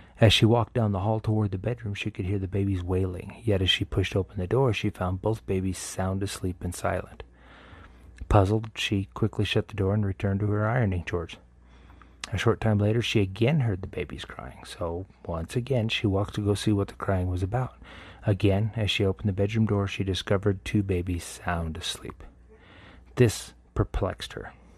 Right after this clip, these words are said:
What was going on? She kept asking herself. The next day, she rece-, received a call from Ortiz, and the relative on the other end of the phone informed her that her bedridden aunt had died.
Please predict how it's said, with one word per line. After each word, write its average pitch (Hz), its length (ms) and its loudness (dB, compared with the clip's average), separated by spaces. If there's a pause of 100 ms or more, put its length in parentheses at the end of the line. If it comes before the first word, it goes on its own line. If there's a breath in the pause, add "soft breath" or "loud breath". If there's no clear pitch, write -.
(380 loud breath)
What 107 220 2
was 101 100 -2
going 98 320 0
on? 107 320 -2
She - 220 0
kept - 240 -6
asking 76 320 -4
herself. - 400 -12 (920 loud breath)
The 107 100 4
next 104 240 0
day, 98 140 -2
she - 160 -6
rece-, 101 460 -6
received 107 340 -4
a - 20 -16
call 110 260 0
from 101 180 2
Ortiz, 101 720 -2
and 104 220 0
the 95 80 -2
relative 98 560 -2
on 92 140 -2
the 95 100 0
other 104 220 2
end 98 180 -2
of 95 80 -6
the - 120 -18
phone 92 280 -2
informed 104 380 0
her 95 160 0
that 85 180 -4
her 85 80 -4
bedridden 90 500 -4
aunt 85 200 -4
had 90 180 -6
died. 80 360 -2